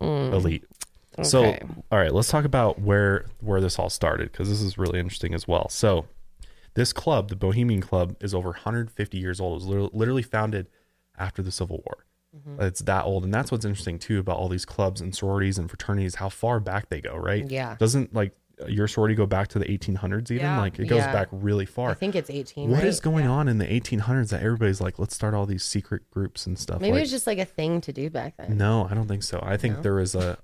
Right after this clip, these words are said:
Speaker 2: I think there's, like, s-, more, I think there's something else at play as far as, like, getting people to organize into these clubs and things like that.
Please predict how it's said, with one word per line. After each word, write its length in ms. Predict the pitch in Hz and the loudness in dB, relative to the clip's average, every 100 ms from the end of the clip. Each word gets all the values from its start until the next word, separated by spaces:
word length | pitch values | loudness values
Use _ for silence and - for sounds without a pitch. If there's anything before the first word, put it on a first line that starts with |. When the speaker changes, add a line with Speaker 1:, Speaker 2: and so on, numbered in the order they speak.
| _ 104 | _ -2
Speaker 2:
I 80 | 104 | 2
think 200 | 127 113 | 2 2
there's, 240 | 104 101 | 2 4
like, 200 | 92 92 | 2 2
s-, 180 | - - - | -4 -6 -8
more, 640 | - 104 101 101 95 92 - - - _ _ _ - - _ _ _ _ - - | -2 2 4 2 2 0 -2 -10 -20 _ _ _ -20 -20 _ _ _ _ -20 -4
I 80 | 104 | 0
think 160 | 120 113 | 0 0
there's 160 | 107 | -2
something 340 | - 107 104 95 | 0 -2 0 0
else 220 | 92 95 | 0 0
at 120 | - | -2
play 360 | - 98 92 92 | -2 2 2 2
as 140 | 92 | 0
far 260 | - 92 90 | 0 0 2
as, 160 | 90 95 | 0 -2
like, 200 | 87 - - - - | -2 -4 -16 -20 -10
getting 260 | 107 101 95 | -2 -2 0
people 220 | 101 92 | -2 -4
to 60 | 87 | -4
organize 560 | 98 95 92 92 92 | -2 -2 -2 -4 -4
into 220 | 92 92 90 | -6 -6 -6
these 200 | 90 - | -6 -8
clubs 460 | - 98 95 101 | -4 -4 -4 -6
and 140 | 95 98 | -12 -10
things 180 | 92 | -10
like 160 | 85 87 | -10 -12
that. 240 | 90 90 | -10 -10